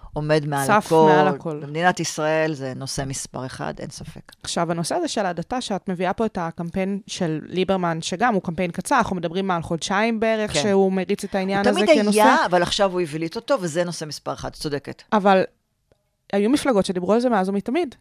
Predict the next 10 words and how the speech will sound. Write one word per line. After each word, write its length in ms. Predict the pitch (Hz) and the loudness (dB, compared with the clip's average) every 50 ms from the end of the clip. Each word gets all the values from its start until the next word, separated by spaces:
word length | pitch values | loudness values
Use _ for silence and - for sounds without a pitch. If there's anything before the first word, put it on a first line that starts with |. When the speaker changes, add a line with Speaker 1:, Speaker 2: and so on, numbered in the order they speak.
| - | -12
Speaker 1:
נכון. 120 | - - 226 | -6 0 4
Speaker 2:
אם 60 | 247 | 4
אנחנו 180 | 254 254 240 | 4 4 4
מדברים 380 | 233 220 208 202 196 208 220 220 | 0 0 0 0 0 0 0 0
באמת 240 | 214 202 208 196 - | 0 -2 -2 -2 -2
על 60 | 220 | -4
מפלגות 440 | 208 196 - 202 190 175 190 185 - | -4 -4 -4 -4 -2 0 -2 -2 -2
מהשמאל, 560 | 202 190 180 - - - 185 170 160 151 160 180 - - | -4 -4 -4 -4 -4 -2 0 2 2 0 -2 -4 -8 -12
Speaker 1:
נכון. 260 | 131 135 - - - - - - | -12 -12 -12 -12 -14 -14 -10 -8
Speaker 2:
אה, 60 | 175 | -6